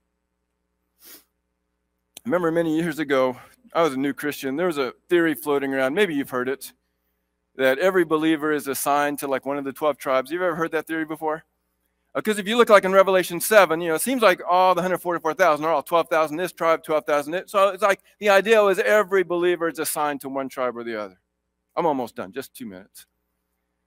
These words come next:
And if you go to Revelation twenty-one, you describe there's twelve gates around the, the New Jerusalem, and every gate has a city, the name of one of the tribes. And so the idea was, well, once you know what tribe you're in, then you know which gate you go in and enter the city. Now,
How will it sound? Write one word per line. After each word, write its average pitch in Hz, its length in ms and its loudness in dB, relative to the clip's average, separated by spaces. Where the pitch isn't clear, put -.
And 170 140 2
if 170 80 2
you 165 80 -8
go 190 120 6
to 170 200 6
Revelation 165 880 0
twenty-one, 165 400 0
you 185 80 -6
describe 180 420 2
there's 160 180 -6
twelve 196 380 2
gates 208 300 0
around 170 220 -2
the, 180 200 -8
the 160 80 -6
New 175 140 -4
Jerusalem, 160 480 -6
and 147 100 -2
every 180 460 2
gate 170 300 0
has 151 240 -8
a 165 60 -10
city, 147 360 -8
the 151 120 -6
name 151 260 -4
of 143 80 -12
one 151 180 -2
of 165 60 -2
the 180 80 -8
tribes. 254 540 2
And 139 100 -8
so 175 200 2
the 180 100 6
idea 190 320 4
was, 190 220 6
well, 170 160 2
once 220 180 0
you 214 80 -6
know 208 120 0
what 196 120 -2
tribe 233 300 -2
you're 196 120 -2
in, 185 120 -2
then 180 100 -6
you 185 80 -6
know 180 100 -2
which 180 220 -4
gate 220 180 2
you 190 80 -12
go 147 200 -2
in 143 80 -4
and 143 80 -6
enter 147 160 -6
the 127 100 -8
city. 101 260 -12
Now, 151 280 -4